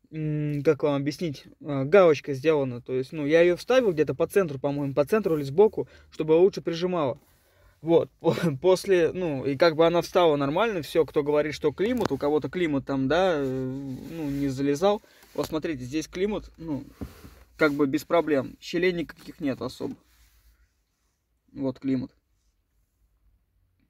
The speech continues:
Он нормально. Здесь, получается, тоже.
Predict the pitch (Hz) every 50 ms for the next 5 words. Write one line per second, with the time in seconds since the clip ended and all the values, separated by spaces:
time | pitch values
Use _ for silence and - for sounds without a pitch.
0 | _ _ _ _ _ _ - - 160 160 160 165 160 156 143 135 127 127 135 -
1 | _ _ _ _ _ _ _ - 139 135 175 202 233 - - - 175 165 147 -
2 | 175 170 170 160 - 143 - 175 156 143 127 123 135